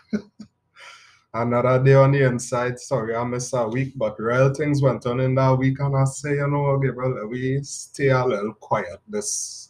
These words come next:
let me stay quiet for that week. Let, let it talk thing, and every day something new happen. Uh, is, is Wessa getting through? Zessa not getting through?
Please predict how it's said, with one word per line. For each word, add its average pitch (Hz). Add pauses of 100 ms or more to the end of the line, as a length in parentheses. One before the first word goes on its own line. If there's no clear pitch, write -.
let 160
me 208
stay 202 (180)
quiet 123
for 143
that 131
week. 131
Let, 123 (420)
let 135
it 147
talk 147
thing, 147
and 131 (360)
every 147
day 165
something 147
new 143
happen. 117
Uh, 107
is, 104 (460)
is - (320)
Wessa 123 (200)
getting 117
through? 135 (280)
Zessa 117
not 123
getting 110
through? -